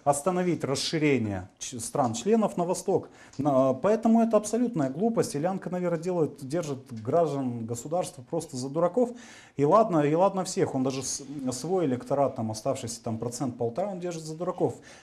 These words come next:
Не подаст Молдова никаких заявок на вступление в Европейский Союз, потому что Европейский Союз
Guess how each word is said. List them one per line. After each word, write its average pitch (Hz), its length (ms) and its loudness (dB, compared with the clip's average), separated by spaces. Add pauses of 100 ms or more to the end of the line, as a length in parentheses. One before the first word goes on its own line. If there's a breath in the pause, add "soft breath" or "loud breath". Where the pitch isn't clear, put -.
(120)
Не 180 320 2
подаст 185 640 4
Молдова 139 540 2
никаких 139 560 -2
заявок 123 640 -2
на 117 80 -4
вступление 117 480 -4
в 107 60 -4
Европейский 120 580 -6
Союз, 214 360 -4
потому 156 300 -6
что 156 140 -2
Европейский 156 640 -2
Союз 208 400 -4